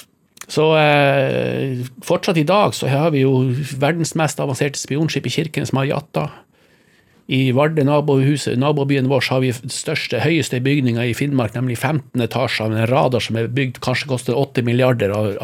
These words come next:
av, med penger fra Amerika for å, for å, for å følge med, eh, Russland, sant? Vi har, eh, overvåkningsfjell på fjellet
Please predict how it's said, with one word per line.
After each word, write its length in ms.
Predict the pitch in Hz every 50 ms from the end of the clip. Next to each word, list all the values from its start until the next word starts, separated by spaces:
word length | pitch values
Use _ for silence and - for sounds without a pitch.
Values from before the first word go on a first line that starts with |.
| 123 110
av, 140 | 104 101 - - -
med 220 | 110 107 113 110
penger 320 | - 123 127 127 123 98 -
fra 100 | 110 107 117
Amerika 400 | 117 117 113 110 - - - - - - - - - - - - - - - - - - _ _
for 160 | - - 123 117
å, 140 | 117 110 107
for 160 | - 127 127
å, 120 | 123 117 113 113 - 110
for 160 | 113 - 120 120
å 80 | 113
følge 240 | - 123 120 113 110
med, 160 | 107 110 110
eh, 1040 | 110 - 113 113 104 107 104 104 110 104 92 - 107 107 104 104 110 117 - 101 110 117
Russland, 340 | 123 113 - - 113 107 -
sant? 240 | - 131 117 - 110
Vi 80 | 113
har, 160 | 120 131 143 131
eh, 300 | 117 113 120 110 104 - - - -
overvåkningsfjell 800 | - - 143 147 139 139 139 - - 127 120 - - 123 127 117
på 140 | - - 110
fjellet 320 | - 127 135 139 127 123